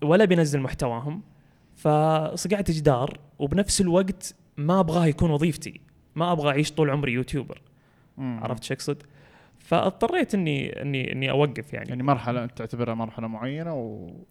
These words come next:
Speaker 2: ووقفتها يعني.
Speaker 1: بالضبط، إيه.
Speaker 2: قرار يعني.
Speaker 1: فبس أساس ما أطلع، بس موضوع الخصوصية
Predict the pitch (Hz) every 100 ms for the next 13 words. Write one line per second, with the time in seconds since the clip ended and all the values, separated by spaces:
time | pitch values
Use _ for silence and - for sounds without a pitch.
0 | - 139 127 131 - 117 110 131 190 180
1 | - 160 135 117 104 104 98 - 156 180
2 | 160 175 175 185 139 139 127 147 - 160
3 | 170 151 - 165 170 - 190 208